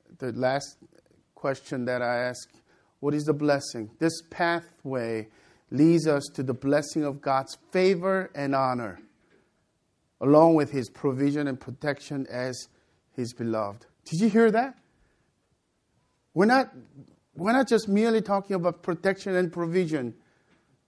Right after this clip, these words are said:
Favor, God's favor, the mighty God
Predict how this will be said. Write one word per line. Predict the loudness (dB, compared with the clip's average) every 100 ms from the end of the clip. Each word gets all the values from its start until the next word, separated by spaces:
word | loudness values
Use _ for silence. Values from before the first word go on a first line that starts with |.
| _ _ _
Favor, | 6 8 8 6 6 6 4 -2 _ _ _ _ _ _ _
God's | 0 2 2 -2 2
favor, | 6 6 4
the | 4 2
mighty | 4 6 6 6 2 2
God | 4 6 6 4 2